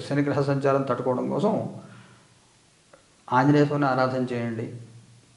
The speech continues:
కష్టాలు తీరవు, తగ్గుతాయి. మీ జాతకంలో దశలు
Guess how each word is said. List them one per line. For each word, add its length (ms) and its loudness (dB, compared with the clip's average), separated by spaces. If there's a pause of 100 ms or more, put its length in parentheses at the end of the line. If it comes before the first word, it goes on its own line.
కష్టాలు 420 8 (100)
తీరవు, 280 8 (360)
తగ్గుతాయి. 380 4 (680)
మీ 260 2
జాతకంలో 380 6 (100)
దశలు 220 8